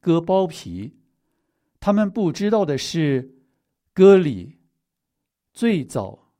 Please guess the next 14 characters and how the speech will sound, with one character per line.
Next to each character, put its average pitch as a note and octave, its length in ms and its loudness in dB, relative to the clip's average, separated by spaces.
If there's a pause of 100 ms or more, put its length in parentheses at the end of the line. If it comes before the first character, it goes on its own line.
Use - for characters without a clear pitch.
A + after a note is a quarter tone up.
(280)
是 - 200 -10
一 D#3 160 -4
个 D#3+ 140 -2
记 D3+ 320 -6
号， F#2+ 400 -8 (760)
在 C#3+ 240 0
提 C3+ 300 -6
醒 B2 320 -8
以 A#2 180 -12
色 D#3 200 -4
列 D3+ 180 2
人 A2 480 -8
跟 D3 220 -2
神 A2 440 -10